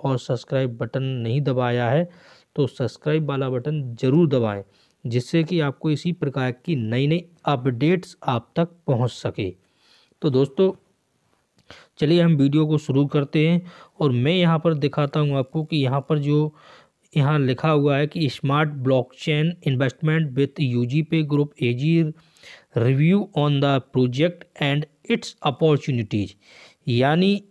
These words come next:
यहाँ पर हम देखेंगे कि यूजी पे ग्रुप एजी के साथ जो स्मार्ट ब्लॉकचेन निवेश परियोजना और उसके अवसरों की जो समीक्षा है वो क्या है। तो यहाँ पर सबसे अच्छी बात क्या निकल के आ रही है, जो हमारे बीटीसी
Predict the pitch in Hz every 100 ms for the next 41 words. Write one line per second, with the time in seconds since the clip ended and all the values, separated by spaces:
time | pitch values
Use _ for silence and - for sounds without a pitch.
0 | 156 147 156 160 180 175 139 139 131 170
1 | 170 170 185 139 127 139 143 185 180 185
2 | 147 151 165 147 143 175 165 175 - 147
3 | 147 147 135 - 139 165 156 147 135 -
4 | 156 127 120 147 147 151 135 131 127 131
5 | 135 - - - - - 139 143 - 143
6 | - 170 151 - 156 170 - 147 135 143
7 | 143 - 123 127 - - 165 139 226 _
8 | _ - _ 156 151 - 160 143 123 110
9 | _ - _ - 151 131 139 165 196 185
10 | 151 - 180 170 - 180 147 143 147 -
11 | 156 151 147 143 - 147 139 139 147 151
12 | 147 143 139 131 127 139 - 165 165 170